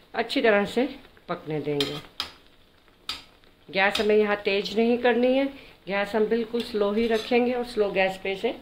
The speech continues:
तलते चलेंगे। अब हमने एक तरफ से जब इन्हें पलटा है, तो अब गैस को हम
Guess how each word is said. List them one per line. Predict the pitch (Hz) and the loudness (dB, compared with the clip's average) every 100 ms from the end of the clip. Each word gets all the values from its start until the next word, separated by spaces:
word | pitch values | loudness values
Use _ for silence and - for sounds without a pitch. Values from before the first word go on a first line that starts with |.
| - - _ _ | -18 -20 _ _
तलते | 196 175 - | -6 -6 -4
चलेंगे। | 175 156 - - - 160 - - _ _ _ _ _ _ _ _ _ _ _ _ - _ - - - - - - - | -6 -6 -8 -10 -14 -14 -18 -20 _ _ _ _ _ _ _ _ _ _ _ _ -20 _ -14 -6 -6 -6 -10 -12 -2
अब | 220 233 | 0 2
हमने | 220 226 254 | 2 4 2
एक | - 208 214 - | 2 4 4 4
तरफ | 233 233 | 2 2
से | 247 | 2
जब | 233 220 | 2 4
इन्हें | 240 240 | 4 4
पलटा | 190 185 226 | 4 4 4
है, | 233 294 359 - - - | 4 2 -2 -8 -12 -2
तो | 214 | -2
अब | - 262 214 | 2 2 4
गैस | 226 214 220 | 4 4 2
को | 240 | 2
हम | 233 254 330 | 4 2 0